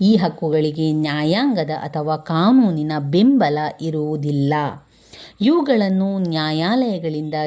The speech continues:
ಜಾರಿಗೊಳಿಸುವಂತಿಲ್ಲ. ರೂಢಿ, ಪದ್ಧತಿ, ಸಂಪ್ರದಾಯಗಳೇ ನೈತಿಕ ಹಕ್ಕುಗಳಿಗೆ ಆಧಾರಗಳಾಗಿರುವಂಥದ್ದು.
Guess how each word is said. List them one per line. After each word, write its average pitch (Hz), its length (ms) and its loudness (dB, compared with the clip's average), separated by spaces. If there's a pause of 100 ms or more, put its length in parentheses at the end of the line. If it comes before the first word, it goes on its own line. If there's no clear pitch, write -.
ಜಾರಿಗೊಳಿಸುವಂತಿಲ್ಲ. 151 1300 -2 (840)
ರೂಢಿ, 151 640 0
ಪದ್ಧತಿ, 151 880 -2
ಸಂಪ್ರದಾಯಗಳೇ 156 1300 -2 (220)
ನೈತಿಕ 196 580 0 (120)
ಹಕ್ಕುಗಳಿಗೆ 165 840 -4 (200)
ಆಧಾರಗಳಾಗಿರುವಂಥದ್ದು. 147 1700 -4